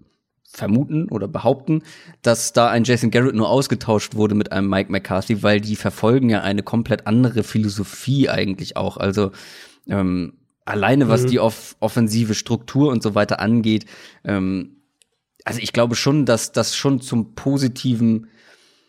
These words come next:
Speaker 1: wer-, oder ausgehen kann, das Ganze, diese Verpflichtung. Aber da hängt natürlich noch, wie gesagt, viel davon ab, wer dann offensiv was zu sagen hat, wer die Plays callt.
Speaker 2: Ich glaub, was halt, was halt auch so ein bisschen reingespielt hat, warum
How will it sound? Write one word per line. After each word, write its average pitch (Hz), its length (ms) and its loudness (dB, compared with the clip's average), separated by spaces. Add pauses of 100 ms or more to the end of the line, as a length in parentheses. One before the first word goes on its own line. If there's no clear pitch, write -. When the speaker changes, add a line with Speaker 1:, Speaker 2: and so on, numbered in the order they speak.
(600)
Speaker 1:
wer-, 113 300 0
oder 95 300 -4
ausgehen 123 560 2
kann, 117 400 0
das 101 200 -4
Ganze, 110 420 2
diese 101 200 -4
Verpflichtung. 113 880 0
Aber 107 240 0
da 104 100 0
hängt 123 200 4
natürlich 120 340 -2
noch, 120 220 -2
wie 120 100 0
gesagt, 113 320 2
viel 123 200 -2
davon 113 280 0
ab, - 280 -2 (420)
wer 107 160 2
dann 107 580 2
offensiv 117 580 0
was 110 180 0
zu 110 100 -4
sagen 104 360 2
hat, 107 140 -2
wer 110 80 -2
die 110 80 -2
Plays 101 340 -2
callt. 98 360 0 (480)
Speaker 2:
Ich 147 180 -2
glaub, 175 160 2
was 165 140 2
halt, 151 220 0
was 156 180 0
halt 143 100 2
auch 160 120 2
so 165 80 0
ein 151 60 0
bisschen 147 200 0
reingespielt 139 420 0
hat, 123 140 -2
warum 131 360 -2